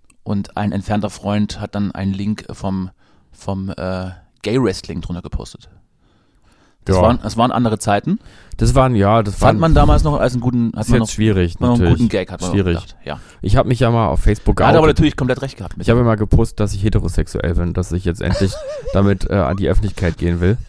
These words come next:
Speaker 1: Das ist,
Speaker 2: Und,
Speaker 1: äh,
Speaker 2: ähm,
Speaker 1: das ist, das hat, das hat genau wieder genau diesen, diesen Nachgeschmack,
Speaker 2: so, und
Speaker 1: den
Speaker 2: da,
Speaker 1: du hier immer mit reinträgst in
Speaker 2: und da
Speaker 1: dieses,
Speaker 2: möchte ich nur mal
Speaker 1: dieses
Speaker 2: ganz
Speaker 1: Ding.
Speaker 2: kurz, ich würde jetzt versuchen, dass ich vielleicht diesen Post nochmal rausfinde.
Speaker 1: Ja, bitte.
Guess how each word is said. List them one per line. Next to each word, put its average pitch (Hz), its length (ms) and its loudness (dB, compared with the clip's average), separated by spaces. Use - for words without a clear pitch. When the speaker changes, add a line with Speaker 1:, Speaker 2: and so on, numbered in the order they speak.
Speaker 1:
Das 117 120 -4
ist, 117 80 0
Speaker 2:
Und, 104 100 2
Speaker 1:
äh, 107 180 -4
Speaker 2:
ähm, 101 220 2
Speaker 1:
das 110 160 -6
ist, 123 180 -10
das 139 140 0
hat, 143 260 -4
das - 240 -4
hat - 220 -10
genau 139 220 0
wieder 139 160 0
genau 131 340 0
diesen, 127 300 -2
diesen 117 240 -2
Nachgeschmack, - 500 -6
Speaker 2:
so, 113 260 4
und 113 200 2
Speaker 1:
den 113 80 6
Speaker 2:
da, 120 80 6
Speaker 1:
du - 40 6
hier 131 120 4
immer 143 140 4
mit 139 180 2
reinträgst 127 440 -2
in 123 100 -4
Speaker 2:
und 92 120 -4
da 120 80 4
Speaker 1:
dieses, 123 140 0
Speaker 2:
möchte 139 120 -10
ich 87 60 -12
nur 131 100 0
mal 123 100 4
Speaker 1:
dieses 117 60 2
Speaker 2:
ganz 123 140 0
Speaker 1:
Ding. 95 80 -6
Speaker 2:
kurz, 131 140 0
ich 113 160 -4
würde 135 120 2
jetzt 131 120 2
versuchen, 131 360 -2
dass 127 140 -2
ich - 160 -2
vielleicht 131 220 0
diesen 117 220 -2
Post 139 320 4
nochmal 110 200 0
rausfinde. 131 560 2
Speaker 1:
Ja, 208 80 4
bitte. 95 240 0